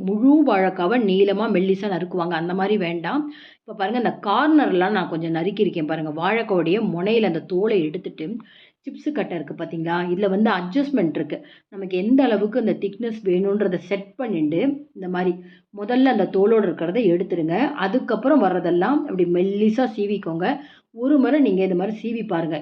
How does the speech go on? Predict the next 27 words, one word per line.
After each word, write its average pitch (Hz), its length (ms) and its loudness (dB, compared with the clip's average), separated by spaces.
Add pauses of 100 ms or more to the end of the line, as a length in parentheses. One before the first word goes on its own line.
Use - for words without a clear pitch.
எந்த 214 280 0
அளவுக்கு 190 300 0
திக்னஸ் 196 500 -6
விழுதுன்னு. 165 440 -2 (420)
ரொம்ப 269 340 4
பெருசா 214 440 -2
விழுந்ததுன்னா 175 560 0 (120)
அட்ஜஸ்ட் 226 360 -2
பண்ணி 247 180 2
கொஞ்சம் 220 320 4
சின்னது 208 340 0
பண்ணிக்கோங்க. 151 480 -2 (140)
இந்த 247 200 -6
மாதிரியே 208 320 0
நம்ம, 185 240 0 (580)
ம், 214 280 -12
கட் 190 220 -8
பண்ணி 214 200 0
வச்சுக்கணும். 180 520 0 (420)
இல்ல 277 220 4 (100)
உங்களுக்கு 208 320 2
இந்த 190 160 0
மாதிரி 202 220 2 (280)
சிப்ஸ் - 300 -12
கட்டெல்லாம் 185 480 -2
இல்ல 185 260 0
அப்படின்னா, 165 400 0